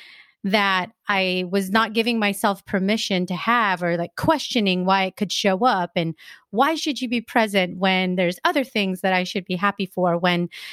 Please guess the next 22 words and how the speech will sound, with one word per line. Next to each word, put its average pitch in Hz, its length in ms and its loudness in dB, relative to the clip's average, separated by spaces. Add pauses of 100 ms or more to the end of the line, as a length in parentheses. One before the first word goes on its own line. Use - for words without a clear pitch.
(220)
the 196 140 2
reality 196 460 2
was, 175 260 0
is 165 240 -4
it - 40 -10
just 175 280 0
is. 160 240 0
It 185 140 0
doesn't, 214 420 0
it's, 220 180 -2 (180)
it, 247 260 2 (200)
it's 254 220 0
irrelevant 208 760 0
as 240 220 0
to 254 160 0
whether 208 320 0
or 185 100 -2
not 180 380 0
I 185 100 0
have 208 300 0
things 185 580 0
or, 175 380 0